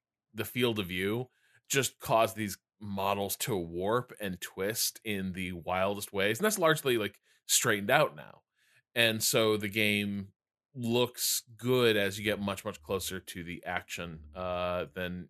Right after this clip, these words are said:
than you could before. But yeah, it's a, it's a very funny thing where it feels entirely consistent with my memory in ways that are good and bad. Like, for instance, uh, that strategic map, I was like,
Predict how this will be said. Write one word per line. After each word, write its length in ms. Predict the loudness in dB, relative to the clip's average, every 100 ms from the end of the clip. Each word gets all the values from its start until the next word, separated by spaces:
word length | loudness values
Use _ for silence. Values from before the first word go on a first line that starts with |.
| -10
than 200 | -8 -8
you 80 | -10
could 200 | -12 -14
before. 520 | -10 -2 0 0 -2 _ _ _ _ _ _ _ -10 4
But 360 | 6 8 6 0 _ _ _ _ _
yeah, 180 | 4 6
it's 240 | 6 4 2
a, 120 | 0
it's 140 | 0 0
a 60 |
very 240 | 2 2 2
funny 340 | -2 -4 -4
thing 320 | -4 -4 -2
where 160 | -2 -2
it 60 | -2
feels 260 | -2 -2
entirely 600 | -4 -12 -4 2 2 2
consistent 680 | -4 -8 -10 -8 -8 -8 -10 _
with 260 | -6 -6 -8 -14
my 220 | -8 -4 -2
memory 640 | -2 -2 -2 0 -2 -4 _ _ _ _ _ 2
in 260 | 4 4
ways 300 | 6 6 6
that 120 | 4
are 60 | 2
good 340 | 2 0 2 0
and 240 | -4 0
bad. 300 | 2 2 2
Like, 220 | 0 -2 _ _
for 260 | -8 -4 0
instance, 680 | 0 -2 -4 -6 -6 -10 -4
uh, 280 | 0 0 0 2
that 200 | 2 4
strategic 580 | 0 -4 0 0 0 -2
map, 260 | -2 -2 -2
I 40 | -6
was 100 | -6
like, 160 | -10